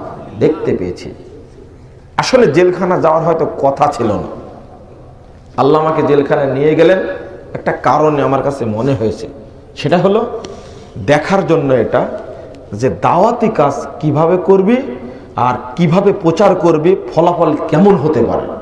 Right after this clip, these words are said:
এটা বোঝানোর জন্য। দুই হাজার তেরো সালের পঁচিশে ডিসেম্বর স্বাক্ষরিত একটা পত্র আসছিল আমার কাছে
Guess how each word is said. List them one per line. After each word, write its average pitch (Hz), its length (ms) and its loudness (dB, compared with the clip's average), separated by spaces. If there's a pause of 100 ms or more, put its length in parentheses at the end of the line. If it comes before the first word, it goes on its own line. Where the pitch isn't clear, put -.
এটা 151 120 4
বোঝানোর 139 400 0 (100)
জন্য। 90 300 -8 (720)
দুই 156 160 4
হাজার 185 200 2 (120)
তেরো 160 220 4
সালের 151 600 -2 (180)
পঁচিশে 175 380 0
ডিসেম্বর 139 540 0 (720)
স্বাক্ষরিত 226 680 0
একটা - 300 0 (100)
পত্র 170 440 2
আসছিল 151 460 0
আমার 117 280 -2
কাছে 92 300 -8